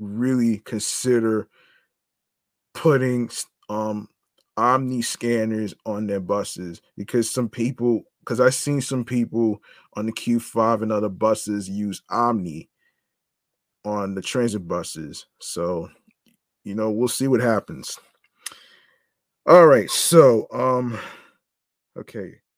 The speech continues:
Yeah, so, um, vending machines have been turned on at eighty-sixth Street and Bowling Green on the four five six line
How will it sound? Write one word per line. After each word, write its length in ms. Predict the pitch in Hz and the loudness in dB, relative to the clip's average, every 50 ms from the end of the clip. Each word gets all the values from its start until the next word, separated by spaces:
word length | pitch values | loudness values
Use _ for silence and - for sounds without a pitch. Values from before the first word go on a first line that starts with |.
| _ _ _ _ _ _ _ _ _ _ _ _ _ _ _ _ _ _ _ _ _ | _ _ _ _ _ _ _ _ _ _ _ _ _ _ _ _ _ _ _ _ _
Yeah, 320 | 107 120 135 131 123 117 110 | -8 -4 0 0 0 0 -2
so, 420 | - - - 127 123 120 117 117 | -8 -12 -10 -6 -4 -4 -4 -4
um, 440 | 120 117 117 117 117 113 113 110 107 _ _ _ _ _ _ _ _ _ _ _ _ _ _ _ _ _ _ _ _ _ _ _ _ _ _ _ _ _ _ _ _ _ _ _ _ _ _ _ _ _ | -6 -6 -6 -6 -6 -8 -8 -12 -16 _ _ _ _ _ _ _ _ _ _ _ _ _ _ _ _ _ _ _ _ _ _ _ _ _ _ _ _ _ _ _ _ _ _ _ _ _ _ _ _ _
vending 360 | - 123 135 165 196 196 190 185 | -8 -2 -2 0 0 0 -2 -2
machines 680 | 180 156 - - - 143 151 147 139 139 139 127 - | -2 -4 -4 -6 -6 -6 -4 -4 -4 -4 -6 -8 -10
have 340 | - - 123 123 127 120 107 | -10 -4 -4 -4 -4 -4 -8
been 340 | 113 120 120 120 117 113 - _ _ _ | -8 -6 -6 -6 -6 -8 -12 _ _ _
turned 400 | - - 135 120 120 123 120 110 | -14 -10 -8 -6 -6 -6 -8 -8
on 340 | 123 117 113 117 113 107 | -12 -12 -10 -10 -12 -12
at 160 | - 104 110 - | -12 -12 -14 -12
eighty-sixth 520 | - 110 120 120 117 - - 123 117 - - | -10 -8 -8 -8 -10 -10 -10 -10 -10 -10 -12
Street 400 | - - - 113 113 110 98 - _ _ | -16 -12 -8 -6 -4 -4 -6 -8 _ _
and 280 | 110 110 107 107 104 92 | -8 -6 -6 -6 -8 -6
Bowling 440 | 104 117 120 120 117 120 117 113 104 | -4 -4 -4 -2 -4 -4 -6 -6 -6
Green 400 | 110 113 117 113 113 110 110 - | -6 -4 -4 -4 -4 -4 -6 -8
on 220 | - 107 104 107 104 | -10 -10 -10 -10 -10
the 60 | 101 | -12
four 360 | - - - 113 113 113 113 | -14 -12 -6 -4 -2 -2 -2
five 380 | - - - 107 104 107 101 - | -4 -4 -6 -4 -4 -4 -6 -6
six 480 | - - - - 123 117 - - - | -8 -10 -6 -4 -4 -4 -4 -10 -10
line 400 | - 110 110 104 101 101 101 104 | -8 -6 -6 -6 -6 -6 -8 -8